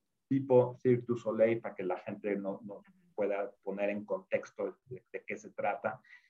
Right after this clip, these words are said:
Eh, es, es un, es una historia, ¿no? Este, muy, muy bonita, pero tanto el, el auditorio, el lugar en donde se hace este, este show es,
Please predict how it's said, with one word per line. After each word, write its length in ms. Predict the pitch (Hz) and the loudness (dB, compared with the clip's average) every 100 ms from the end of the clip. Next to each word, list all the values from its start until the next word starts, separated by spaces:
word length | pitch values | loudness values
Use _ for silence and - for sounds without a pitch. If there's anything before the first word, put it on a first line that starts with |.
| _ - | _ 0
Eh, 280 | 101 104 - | 2 2 0
es, 200 | 110 - | -2 -4
es 220 | 120 - | -10 -6
un, 200 | 117 110 - | -6 -6 -6
es 160 | 120 120 | -8 -2
una 180 | 110 | 0
historia, 680 | 110 - - 139 135 131 120 | -2 -2 8 10 12 10 6
¿no? 360 | 117 113 127 120 | 4 0 0 -2
Este, 280 | 104 _ 104 | -6 _ -8
muy, 460 | 104 107 107 104 | -8 -6 -2 -2
muy 180 | 110 107 | -4 -8
bonita, 540 | 107 107 117 117 131 127 | -8 -6 -8 -2 -2 2
pero 720 | 101 101 98 98 95 92 _ _ _ _ | 4 6 6 4 4 2 _ _ _ _
tanto 520 | 107 104 104 110 107 | 2 2 2 6 10
el, 300 | 104 104 104 - | 8 6 0 0
el 160 | 101 | 4
auditorio, 840 | 98 98 101 101 - 135 175 208 143 | 6 4 2 -2 0 4 4 4 4
el 480 | 101 98 95 95 | 4 0 -2 -4
lugar 480 | 95 101 101 127 180 | 0 0 6 8 8
en 140 | 170 123 | 4 0
donde 320 | 104 98 95 | -2 -2 -6
se 200 | - 98 | -2 2
hace 380 | 113 135 - 113 | 4 2 0 -4
este, 480 | - - 107 98 | -4 -4 -4 -4
este 220 | 107 - 113 | -8 -12 -14
show 400 | - 107 107 107 | -2 2 4 2
es, 280 | 104 - | -4 -8